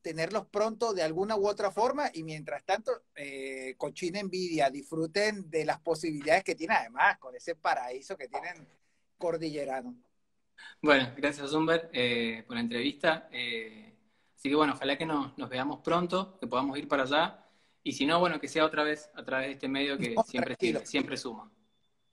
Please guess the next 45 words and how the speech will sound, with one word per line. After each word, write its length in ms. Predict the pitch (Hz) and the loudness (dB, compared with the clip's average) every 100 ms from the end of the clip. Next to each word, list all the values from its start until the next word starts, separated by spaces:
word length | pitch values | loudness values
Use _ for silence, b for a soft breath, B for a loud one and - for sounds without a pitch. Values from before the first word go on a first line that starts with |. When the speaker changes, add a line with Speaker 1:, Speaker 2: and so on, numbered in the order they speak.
| _ _ _ _ _ _ _ _ _ - | _ _ _ _ _ _ _ _ _ -2
Speaker 1:
No, 180 | 208 240 | 4 10
no, 100 | 262 | 10
esperamos 280 | 247 160 220 | 10 4 4
que 80 | |
toque 180 | 208 247 | 0 0
en 80 | 220 | 0
Niceto, 300 | 170 262 247 | 0 -2 0
pero 160 | 170 151 | 0 0
ahora 280 | 170 - - - | 0 -4 -8 -10
le 160 | 160 | -4
vamos 220 | 160 202 202 | -2 2 2
a 40 | |
decir 260 | 196 196 196 _ _ _ - | 0 -4 -8 _ _ _ -8
a 120 | 190 | -6
Tito 280 | 220 196 220 | -6 -4 0
del 180 | 175 208 | 2 2
Águila 460 | 214 196 220 247 | 2 2 0 -2
que 220 | - 156 | -6 -14
dijo, 520 | 160 180 165 214 - _ _ - | -14 -16 -4 -4 -4 _ _ -14
"Esperemos 460 | 160 170 185 226 | -12 -6 -6 -4
que 80 | 208 | 0
abran 280 | 190 220 214 | 0 0 -2
el 140 | 196 | -6
portal". 520 | 180 160 156 165 151 b b b b - | -4 -6 0 -2 -2 b b b b -4
Yo 180 | 214 | 0
me 120 | 254 254 | 2 4
voy 160 | 254 | 2
contigo 460 | 240 240 233 247 247 | 0 -6 -6 -4 -2
en 80 | 226 | -2
el 140 | 190 | -6
micro 360 | 208 240 240 240 | -8 -8 -2 -2
a 40 | |
Mendoza, 600 | 202 180 175 202 - 170 | -4 -8 -2 0 0 -6
Tito. 260 | 165 196 196 | -6 -8 -8
Yo 160 | 160 180 | -8 -8
no 80 | |
tengo 160 | 208 214 | -6 0
nada 160 | 208 196 | 0 0
que 80 | |
hacer 240 | 165 180 175 | -2 0 2
acá, 420 | 190 165 160 156 | 2 2 0 0
¿eh? 220 | 151 190 | -2 -6
Realmente, 600 | 185 165 175 - - - | -6 -8 -6 -10 -10 2
<laughs> 300 | 208 220 - | 2 2 -4
no. 100 | - | -4